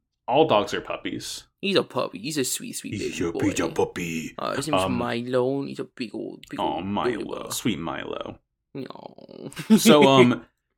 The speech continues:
Speaker 1: thi-, this is when Yona comes in. Um, he, like, saves Rita from being attacked and hurt by Zoltan.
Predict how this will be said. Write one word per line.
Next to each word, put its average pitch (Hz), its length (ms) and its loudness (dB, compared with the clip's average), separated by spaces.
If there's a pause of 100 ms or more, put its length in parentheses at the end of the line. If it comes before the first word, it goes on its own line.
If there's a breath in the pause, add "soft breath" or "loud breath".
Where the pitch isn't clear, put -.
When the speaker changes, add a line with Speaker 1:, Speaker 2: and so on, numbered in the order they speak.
Speaker 1:
thi-, 147 260 6
this 147 300 0
is 190 180 -2
when 170 260 4
Yona 104 480 2
comes 95 380 -4
in. 87 440 -4 (180)
Um, 87 640 -6 (320)
he, 123 140 0
like, 117 200 2
saves 101 760 2
Rita 95 460 0
from 90 420 -6
being 92 300 -2
attacked 87 380 -4
and 87 140 -8
hurt 98 240 -4
by 92 140 0
Zoltan. 90 680 -4